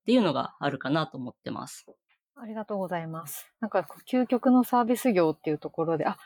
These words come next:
Speaker 2: でも確かにそういう要素はコンサルすごいありそうだなって感じたんですけど、なんかこう、その十年のコンサルの中で、これはあの、お話しいただける範囲で大丈夫なんです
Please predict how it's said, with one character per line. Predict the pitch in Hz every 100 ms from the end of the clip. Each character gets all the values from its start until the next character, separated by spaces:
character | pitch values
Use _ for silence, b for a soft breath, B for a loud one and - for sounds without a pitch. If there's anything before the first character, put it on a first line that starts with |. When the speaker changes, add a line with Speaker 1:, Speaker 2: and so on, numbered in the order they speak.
| B B _
Speaker 2:
で | 214
も | -
確 | - -
か | - 190
に | 170
そ | - 220
う |
い | 226
う | 226
要 | 233
素 | 214 160
は | 147
コ | - 180
ン |
サ | - 180
ル | 180
す | -
ご | 180
い | 151
あ | 160
り |
そ | 160 196
う | 165
だ | 143
な | 143
っ | 147
て | -
感 | - 170 160
じ | 160
た | 170
ん | 147
で | 147
す | -
け | 147
ど、 | 160 156 b b b
な | 262
ん |
か | 226
こ | 190 170 170 165 165
う、 |
そ | -
の | 190
十 | - 285
年 | 240 175
の | 156
コ | - 170
ン | 160
サ | 170
ル | 165
の | 165
中 | 160 147
で、 | 151 151 147
こ | -
れ | 208
は | 220
あ |
の、 | 190 -
お |
話 | - 233 226
し | 254
い |
た | 247
だ | 247
け | 254 202
る |
範 | 156 156
囲 | 147
で | 135
大 | 170 160
丈 | 170
夫 | 151
な |
ん | 147
で |
す | 147